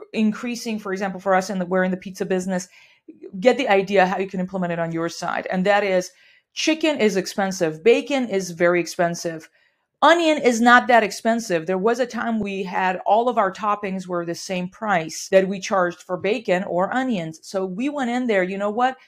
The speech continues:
We don't need to increase ev-, all of our pricing where people can't feel like they can't eat out anymore or at our restaurant anymore because all of our prices are really expensive." Would rather selective way of increasing. So maybe you increase this dish or that dish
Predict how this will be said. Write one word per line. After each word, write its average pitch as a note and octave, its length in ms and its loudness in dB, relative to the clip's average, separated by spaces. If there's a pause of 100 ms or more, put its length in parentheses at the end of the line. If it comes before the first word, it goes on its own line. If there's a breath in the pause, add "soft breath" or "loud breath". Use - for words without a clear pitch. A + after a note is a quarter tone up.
(100)
We A3+ 100 -4
don't D#4 160 0
need D4 120 -6
to A#3+ 100 -8
increase G#3+ 420 -4 (120)
ev-, C4 260 6 (100)
all C4+ 280 6
of A3 80 2
our F3+ 120 8
pricing E3+ 440 0
where E3+ 100 -2
people F#3+ 240 -14
can't F#3+ 300 -10
feel G3+ 100 -10
like F3 140 -6
they A3 100 2
can't A3 280 -4
eat G#3 120 0
out G#3 220 6
anymore D#3+ 480 -2 (160)
or E3+ 200 4
at F#3+ 80 6
our G#3 160 8
restaurant G#3+ 440 0
anymore D#3+ 400 -8 (200 soft breath)
because G3+ 260 -2
all A#3+ 200 0
of G3+ 80 4
our G3 160 6
prices F#3 380 0
are E3+ 100 -2
really E3 200 -4
expensive." D#3+ 440 -14 (360 soft breath)
Would A#3 180 2
rather A#3+ 480 6 (100)
selective G#3 960 0 (240)
way F#3 200 2
of F3 80 -2
increasing. E3+ 540 -10
So F#3+ 180 -4
maybe A#3+ 300 -6
you A#3+ 300 -8
increase G#3 460 -10
this G3+ 360 -2
dish F3 440 0 (220 loud breath)
or F#3 140 0
that G3+ 320 2
dish E3+ 280 -4